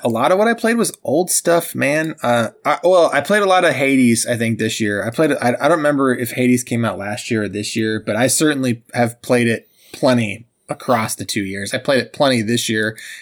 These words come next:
and if it came out last year, last year too. Um, and would say Hades is, uh, if you haven't played it by now, please fix it.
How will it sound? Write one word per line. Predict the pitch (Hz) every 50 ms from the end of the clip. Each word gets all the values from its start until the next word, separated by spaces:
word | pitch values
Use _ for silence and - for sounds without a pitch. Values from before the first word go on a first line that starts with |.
| - _
and | - 127 127 135 127
if | 123 120 123
it | 117
came | - - 117 107 107
out | 104 95
last | 101 98 101 101 - -
year, | 104 101
last | 101 98 101 101 -
year | 107 98 95
too. | - - 101 95 101 117 - - - - - - - - - - - _ _ _ _ - _ -
Um, | - 139 127 123 113 110 107 104 101 101 101 101 110 - _ _ _ _ _ _ _ _ _ _ _ _ _ -
and | 123 123 117 110 104 104 - _
would | 113 117 127 123 -
say | - - 139 127 117 113
Hades | - 120 120 117 113 113 110 110 107 104 98 - -
is, | 113 113 104 101 98 95 110
uh, | 107 104 101 95 92 92 104 - - _ _ _ _
if | 131 -
you | 131 151
haven't | 151 151 135 131 117
played | - 131 127 123
it | 123 107
by | 113 107 107
now, | 104 107 104 101
please | 101 - - 165 139 113 95 90 - - - _ _ _ _ - -
fix | 127 113 - - -
it. | 98 - -